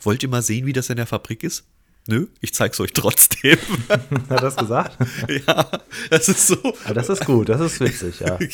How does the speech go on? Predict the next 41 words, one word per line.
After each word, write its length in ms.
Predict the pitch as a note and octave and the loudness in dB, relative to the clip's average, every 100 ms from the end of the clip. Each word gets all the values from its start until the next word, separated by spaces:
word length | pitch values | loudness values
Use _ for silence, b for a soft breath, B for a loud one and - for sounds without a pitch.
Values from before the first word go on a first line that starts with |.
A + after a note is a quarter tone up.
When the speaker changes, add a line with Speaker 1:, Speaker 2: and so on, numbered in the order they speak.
| - | -10
Speaker 1:
<laughs> 260 | - - - | -14 -14 -4
Geht 180 | D4+ | -2
man 140 | - E3+ | 0 0
nicht 200 | F3 - | 0 0
davon 220 | G3 F#3 | 0 2
aus, 160 | D#3+ - | 2 2
dass 140 | F3+ | 0
die 80 | F#3 | -4
Kinder 220 | - D#3+ | -4 -4
sagen, 180 | E3 E3+ | -4 -4
„Ja, 580 | A#3 B3 G#3+ A3+ G#3+ A2 | -2 -2 -2 0 0 0
bitte 200 | A2+ C3 | -2 -2
Speaker 2:
Nee. 60 | - | -2
Speaker 1:
zeig's 420 | G#3+ G#3+ C#4 - | 0 0 0 -4
mir.“ 120 | D3+ | -4
„Nee, 420 | C3 B2 E3 A3+ - B B G2+ G#2 | 0 2 2 0 -6 B B 0 2
ich 140 | F#2 - | 0 -2
zeig's 260 | G2 - | -2 -2
euch 140 | G2+ - | -4 -2
trotzdem.“ 380 | B2 - G2 | -4 -4 -2
Ja, 200 | E2 F3 - B | 2 2 0 B
ist 200 | A3+ - | 0 2
ja 100 | D3+ | 2
auch 60 | |
so. 200 | - G2+ - | 2 -2 -2
Wir 160 | B D3+ | B 2
haben 140 | G3+ | 2
ja 80 | G3+ | -2
keine 360 | - C3+ B2 G2+ | -2 -2 -2 -2
Wahl, 300 | G2 F2+ F#2 | -4 -4 -2
wir 80 | C#3 | -2
müssen's 380 | A3 - C3 | -2 -4 -4
ja 100 | - | -4
gucken. 440 | G2+ - G2 - F2+ - b b b b b b b | -4 -6 -10 -10 -16 -16 b b b b b b b
Na 160 | - C3 | -2 0
gut, 240 | F2 - _ _ | -2 -6 _ _
so, 180 | - C#3+ D2 | -4 -2 0
jetzt 160 | C3 | -4
bin 100 | - | -2
ich 60 | C3 | -4
fertig. 320 | - D#2+ - | -4 -8 -10